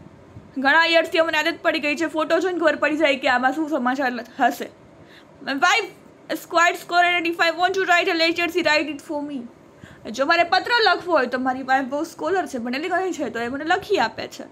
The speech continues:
"It's not as if it, I was beaten man." એવું કંઈ નથી કે મને નથી આવડતું તો હું કંઈ કરી નથી શકતો. The two church wardens gave the vicar a troubled glance and then looked down at the table.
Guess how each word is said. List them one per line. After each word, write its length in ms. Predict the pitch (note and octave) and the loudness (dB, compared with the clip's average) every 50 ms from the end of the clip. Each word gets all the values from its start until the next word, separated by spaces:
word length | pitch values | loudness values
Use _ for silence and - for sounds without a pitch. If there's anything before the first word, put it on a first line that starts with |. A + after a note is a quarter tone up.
| - - - - - - - | -20 -20 -20 -20 -20 -14 -10
"It's 160 | - E4+ - | -10 -10 -8
not 200 | - G4+ A4 A#4+ | -2 0 2 2
as 320 | B4 A4+ A#4 G#4 A4+ A#4+ G4 | 4 2 2 4 2 2 2
if 120 | A4 A4 | 2 0
it, 80 | - - | 2 2
I 160 | - D#4+ E4 D#4+ | 2 2 2 2
was 180 | E4 E4+ G4+ E4+ - - - - - - - - - - - - - - - - - - - A#3+ | 2 2 2 2 -2 -6 -16 -20 -20 -20 -20 -20 -20 -20 -20 -20 -20 -20 -20 -20 -20 -16 -10 -6
beaten 380 | C#4 C#4 C#4 E4 D#4+ D#4 D4+ D4 | -6 -4 -4 -6 -8 -10 -10 -10
man." 220 | C4+ A#3 A3+ A3 - | -10 -10 -10 -10 -8
એવું 140 | C4 D4 - | -10 -8 -6
કંઈ 160 | G4+ G#4+ G#4+ | -6 -6 -4
નથી 280 | A4 A4+ G4+ A4 G4 | -4 -4 -2 -2 -4
કે 120 | - E4 D#4 | -4 -4 -4
મને 240 | D#4+ D4+ D4+ D4 C#4+ | -4 -2 -2 -2 -2
નથી 260 | C#4+ C#4+ C#4 - F#4 | -2 -2 -2 -2 -2
આવડતું 180 | F4 E4+ - | -2 -2 -2
તો 80 | E4 E4 | -4 -4
હું 260 | D#4+ E4 D#4 D#4+ E4 - - - - - - C4+ - | -4 -6 -8 -10 -12 -16 -20 -20 -20 -20 -20 -8 -2
કંઈ 160 | - D#4+ E4+ | -2 0 0
કરી 220 | - D4 C#4 D4 D4+ | 0 0 0 2 2
નથી 160 | E4 F4+ D#4+ | 2 0 0
શકતો. 380 | D#4 D#4 A#3+ A#3 - G#3+ - - - - - - - - - - - - | 0 -2 -4 -4 -8 -12 -16 -16 -18 -20 -20 -20 -20 -20 -20 -20 -16 -14
The 80 | - C4 | -14 -8
two 160 | - F4 F#4+ | -2 2 2
church 340 | A#4 G#4+ A#4+ A#4+ G4+ G#4+ G#4 | 2 4 4 2 2 2 4
wardens 300 | G#4 A4 G#4+ F4+ C#4 E4 | 4 2 2 2 2 2
gave 200 | E4 F4 F#4 F#4+ | 2 2 2 0
the 100 | F#4+ E4+ F4+ | 0 0 0
vicar 260 | F4 F4+ F4+ F4 E4+ | 0 2 4 4 4
a 80 | E4+ E4+ | 4 2
troubled 420 | - F4+ E4 E4 F#4 F#4+ G4 C#4+ | 2 2 2 4 4 2 2 2
glance 300 | D#4+ D4+ D#4 E4 G4 F4 - - C#4+ | 2 0 0 0 0 -2 -4 -4 -2
and 160 | C#4+ C#4 C4 | -2 0 0
then 200 | C#4 C#4+ D#4+ D#4 | 0 0 0 0
looked 180 | D#4 D#4+ D4 C#4 | -2 -2 0 2
down 400 | D#4+ D#4+ D#4 D#4+ E4+ - B3+ C4 | 2 4 4 4 2 2 0 -2
at 100 | A#3+ C4 | -2 -2
the 140 | - C#4 C4+ | -2 -2 -4
table. 300 | B3 A3 A#3 G#3 G3+ | -4 -2 -4 -4 -6